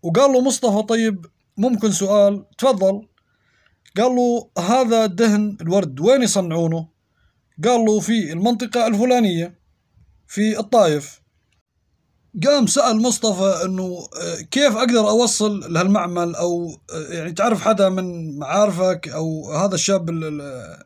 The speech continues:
المصري يشتغل في هذا المجال؟" قال له: "أي نعم، في عندي صديق لي يشتغل في هذا المعمل". وقام أعطاه العنوان المصطفى وكتب له اسم الشخص، ويقوم مصطفى يشيل حاله ويروح على المعمل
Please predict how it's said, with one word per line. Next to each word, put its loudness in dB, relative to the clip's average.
المصري -2
يشتغل 0
في 0
هذا 2
المجال؟" -2
قال 0
له: 0
"أي 0
نعم، -2
في -8
عندي -4
صديق -4
لي -2
يشتغل -2
في 0
هذا 2
المعمل". -2
وقام 0
أعطاه -2
العنوان -2
المصطفى -4
وكتب -4
له -6
اسم -6
الشخص، -6
ويقوم 0
مصطفى -4
يشيل -2
حاله 2
ويروح 0
على 4
المعمل 2